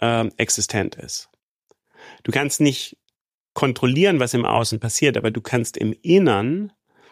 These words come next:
deine innere Resonanz verändern, deine innere Klarheit erhöhen. Und wenn du innerlich klar bist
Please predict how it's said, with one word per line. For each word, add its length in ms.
deine 440
innere 580
Resonanz 680
verändern, 580
deine 280
innere 480
Klarheit 640
erhöhen. 540
Und 100
wenn 180
du 220
innerlich 560
klar 340
bist 420